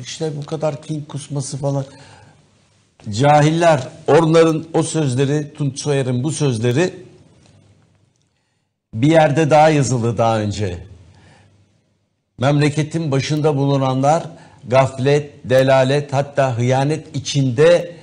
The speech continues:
olabilirler." Bu cümle Mustafa Kemal Atatürk'e, bu cumhuriyetin kurucusuna ait sözler. Tunç Soyer bunu söylemiş. Diyor ki, "Osmanlı'ya hakaret etti." Osmanlı koskoca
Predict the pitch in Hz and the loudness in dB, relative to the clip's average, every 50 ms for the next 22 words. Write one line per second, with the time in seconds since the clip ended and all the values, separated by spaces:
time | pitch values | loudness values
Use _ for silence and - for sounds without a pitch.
0 | - - - _ - 127 135 143 139 147 143 131 139 139 139 147 139 135 143 151 | -20 -20 -20 _ -2 0 2 4 6 4 4 6 4 4 4 4 4 4 6 6
1 | 147 135 117 98 90 - - - - - - - _ _ _ _ - 131 147 143 | 6 6 6 2 -4 -12 -16 -20 -20 -20 -20 -20 _ _ _ _ -2 0 0 2
2 | 113 139 131 131 143 156 165 156 160 - 131 - - 139 - 127 110 117 123 135 | 2 2 2 2 2 0 0 -2 -6 -10 -12 -10 -10 -10 -8 -8 -10 -8 -6 -6
3 | 147 147 135 131 - 156 147 147 - 113 101 - 113 104 104 120 147 143 135 135 | -6 -6 -6 -6 -6 -10 -10 -10 -12 -16 -14 -12 -12 -12 -8 -8 -8 -6 -6 -8
4 | 120 117 113 110 107 107 143 139 127 - 131 120 127 113 110 117 107 - 131 139 | -8 -8 -8 -10 -10 -10 -12 -14 -12 -12 -10 -10 -10 -10 -10 -12 -14 -12 -12 -10
5 | 139 123 101 95 - - - 101 95 90 92 98 87 - - - _ _ _ _ | -8 -8 -10 -10 -12 -14 -14 -14 -12 -12 -12 -14 -16 -16 -20 -20 _ _ _ _
6 | _ - - - 185 - - 175 180 170 180 165 147 156 175 202 196 - 202 190 | _ -10 -8 -8 -8 -6 -4 -2 0 0 0 -2 -2 -4 -6 -4 -4 -4 -4 -2
7 | 165 160 160 185 196 - - - - _ - - _ _ _ _ - 147 190 208 | -2 -4 -6 -6 -8 -12 -14 -18 -20 _ -20 -20 _ _ _ _ -6 -4 -4 -4
8 | 185 - - - 160 156 131 - 160 180 190 185 175 180 185 180 160 143 151 170 | -4 -10 -12 -8 -8 -8 -8 -6 -4 -4 -4 -2 -2 -2 0 0 -2 -2 -2 -4
9 | 165 165 180 170 - 160 139 123 - - - 123 135 143 139 - 170 185 190 190 | -4 -4 -4 -6 -8 -10 -10 -10 -12 -14 -10 -8 -8 -8 -6 -4 -2 0 0 0
10 | 180 175 190 190 - - - - - _ _ _ _ - _ - _ _ _ _ | 0 -2 -2 -4 -4 -12 -20 -20 -20 _ _ _ _ -20 _ -20 _ _ _ _
11 | _ _ _ - 180 196 - - - 180 151 135 156 151 135 - - | _ _ _ -4 -4 -4 -4 -4 -6 -6 -4 -2 0 -2 -2 -2 -6